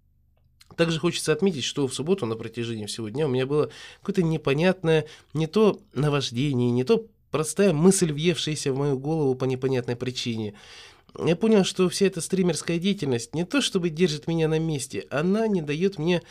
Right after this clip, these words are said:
скажем так, э, продвинуться куда-то дальше в плане поиска своего человека или же банально занятиями чем-либо другим.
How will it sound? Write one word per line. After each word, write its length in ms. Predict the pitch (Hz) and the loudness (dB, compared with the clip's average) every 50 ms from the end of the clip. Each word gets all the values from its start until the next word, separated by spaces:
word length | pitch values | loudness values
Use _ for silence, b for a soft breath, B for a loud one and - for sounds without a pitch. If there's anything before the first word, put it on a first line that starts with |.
| B B B B B B | B B B B B B
скажем 420 | - - - 180 185 165 175 170 | -12 -2 2 2 4 4 4 2
так, 300 | 165 180 165 156 - - | 2 2 0 0 -2 -2
э, 240 | 147 147 147 143 139 | 2 2 2 2 2
продвинуться 800 | 127 - 156 160 175 151 156 156 190 214 208 202 190 196 - 185 | 0 0 0 0 0 0 0 2 2 4 4 4 2 2 -2 -4
куда-то 360 | - - 143 147 151 - 160 | -4 0 0 0 2 2 0
дальше 440 | 147 139 156 175 170 131 - - 113 | -2 0 2 2 2 2 0 -2 -6
в 60 | - | -4
плане 300 | - 131 143 147 139 127 | -2 -2 0 0 0 0
поиска 380 | 127 127 147 160 156 - - - | -2 -2 -4 -4 -4 -4 -8 -6
своего 320 | - - 123 131 131 123 | -2 0 2 2 2 2
человека 540 | 127 - - 120 113 127 180 202 196 - 143 | 0 -2 -2 -2 0 2 2 2 2 0 0
или 100 | 131 127 | 0 0
же 140 | 123 120 110 | 0 -2 -2
банально 460 | 104 107 110 127 160 170 160 127 110 | -2 -2 0 2 2 2 2 0 0
занятиями 500 | 113 117 117 139 143 - 127 123 117 113 | 0 -2 -2 -2 -2 -2 -4 -4 -4 -4
чем-либо 480 | - - 143 131 127 131 127 123 120 | -4 -4 -4 -2 -2 -2 -2 -2 -2
другим. 480 | 113 120 135 151 151 151 139 107 92 B | -2 -2 -2 -4 -2 0 -2 -2 -2 B